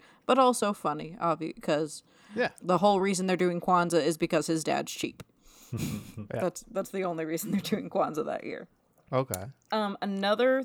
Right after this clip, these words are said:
Speaker 1: one I did was, duh, duh, duh, duh, duh, duh, let me find it again. Ah, uh,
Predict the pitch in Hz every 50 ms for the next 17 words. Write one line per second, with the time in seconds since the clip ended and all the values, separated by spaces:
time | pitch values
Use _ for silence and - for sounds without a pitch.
0 | - - - 214 208 208 220 220 214 220 226 220 196 - - 185 180 180 180 185
1 | 185 190 233 - - - - _ _ _ _ _ _ _ 180 180 190 185 185 180
2 | 185 180 180 180 185 185 185 185 185 185 185 185 180 185 185 185 185 185 185 180
3 | - - 196 196 - - - _ 214 _ - - - - - - - - - -
4 | - 208 - - 185 175 170 170 175 175 170 170 _ - 180 170 170 165 170 175
5 | 185 - - - 226 233 208 - - - - _ - 202 202 196 185 180 180 175
6 | 175 -